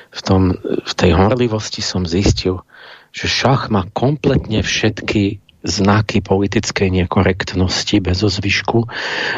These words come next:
a že vlastne v šachu je to koncentrované zlo a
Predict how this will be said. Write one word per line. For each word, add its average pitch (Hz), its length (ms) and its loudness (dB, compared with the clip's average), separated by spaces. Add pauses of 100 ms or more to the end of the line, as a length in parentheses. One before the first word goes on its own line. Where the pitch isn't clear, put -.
a - 80 -8
že 98 160 4
vlastne 117 400 0
v - 80 -2
šachu 139 560 0 (320)
je 104 160 2
to - 160 -4
koncentrované 120 1040 0
zlo 98 400 0 (560)
a 101 400 0